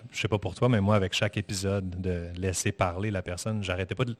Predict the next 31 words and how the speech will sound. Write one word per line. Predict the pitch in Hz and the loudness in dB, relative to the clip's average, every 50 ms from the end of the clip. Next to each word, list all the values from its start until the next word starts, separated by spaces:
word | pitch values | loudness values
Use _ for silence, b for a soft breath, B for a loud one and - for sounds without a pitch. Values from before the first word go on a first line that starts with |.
| - - | -6 -4
mettons, | 107 95 - 117 113 | -2 0 2 4 4
le | 110 101 - | 4 4 4
premier, | - 92 95 98 104 110 | 4 2 4 4 4 4
c'était | - 104 | 4 2
Matt | 95 92 95 - | 2 2 4 2
Olubowski, | 98 85 95 92 95 90 87 - - - 120 120 | 2 2 2 2 0 0 -2 -4 -6 -4 -4 -4
puis | - 101 95 | -2 -2 -4
je | 87 - | -2 -2
l'ai | 92 | -2
réécouté | 87 92 90 - - - - 98 | -2 -2 -4 -6 -6 -4 -2 -2
après, | 87 87 - - - 110 104 | -2 -2 -4 -4 -2 -2 -2
parce | - 92 87 | -2 -4 -8
que | - - 95 | -8 -8 -6
je | 85 | -6
faisais | 92 | -6
des | 92 90 85 | -6 -4 -6
edits, | 85 82 87 95 107 - - | -6 -4 -4 -4 -4 -4 -6
puis | - 92 | -12 -12
je | - - - - - - - - - _ _ _ _ - | -12 -14 -20 -20 -20 -20 -20 -20 -20 _ _ _ _ -10
suis | - | -6
comme, | - 80 80 | -4 -2 2
man, | 92 104 98 90 | 4 4 4 2
j'ai, | 80 78 76 76 | 0 -4 -8 -10
j'arrêtais | 73 76 78 80 78 85 82 80 - 82 | -10 -10 -10 -8 -8 -8 -8 -6 -8 -10
pas | - _ - - 113 110 107 | -10 _ 4 6 8 8 8
de | 92 | 8
l'interrompre, | 92 90 - 101 92 87 104 113 117 113 104 - 98 | 6 4 4 4 4 6 8 8 8 6 4 0 -2
là, | 98 | -2
tu | - | 0
sais, | - 113 | 0 -2
les | 101 92 87 | -2 -2 -4